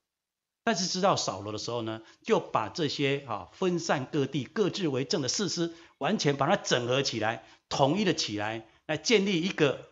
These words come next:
我们称为叫大士师的时期。所以还是属于士师时期啊。所以那个时候的那个，啊，扫摩耳啊，他只是高丽的这个属于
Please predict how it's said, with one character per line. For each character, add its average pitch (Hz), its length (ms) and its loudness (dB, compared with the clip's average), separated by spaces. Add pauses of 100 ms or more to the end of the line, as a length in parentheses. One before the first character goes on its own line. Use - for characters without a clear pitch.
(120)
我 110 60 -8
们 110 140 -6
称 151 200 0
为 101 180 -2 (160)
叫 113 160 -4 (160)
大 135 300 6
士 160 280 0
师 135 220 -2
的 117 80 2
时 110 240 -6
期。 - 320 -8 (420)
所 175 80 0
以 151 40 4
还 139 140 2
是 156 100 -4
属 104 180 -8
于 101 60 -6
士 131 200 -6
师 113 200 -6
时 98 260 -6
期 101 320 -8
啊。 101 140 -16 (760)
所 151 100 0
以 139 60 4
那 147 80 4
个 131 140 2
时 - 100 0
候 127 160 2
的 113 160 0
那 117 140 -4
个， 104 180 -2
啊， 95 260 -8 (200)
扫 - 180 -2
摩 120 240 -8
耳 92 200 -8
啊， 90 100 -16 (120)
他 127 120 -10
只 117 140 -10
是 107 300 -6 (300)
高 139 180 2
丽 135 200 0
的 95 160 -6
这 123 240 -6
个 101 200 -4
属 113 460 -2
于 135 220 0